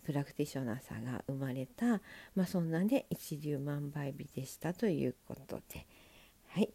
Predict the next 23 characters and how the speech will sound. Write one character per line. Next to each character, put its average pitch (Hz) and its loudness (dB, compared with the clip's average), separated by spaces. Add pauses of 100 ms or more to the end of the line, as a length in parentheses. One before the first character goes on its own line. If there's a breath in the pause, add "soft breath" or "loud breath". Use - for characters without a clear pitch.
え 180 0
ー、 160 2
本 165 0
日 147 0
も 269 2
ご 240 4
視 - -14
聴 165 2
く - -8
だ 165 -2
さ 180 0
り 160 2
あ 160 0
り 165 4
が 156 2
と 156 -2
う - -2
ご 170 -2
ざ 185 0
い 190 2
ま 190 4
し - -12
た。 - -8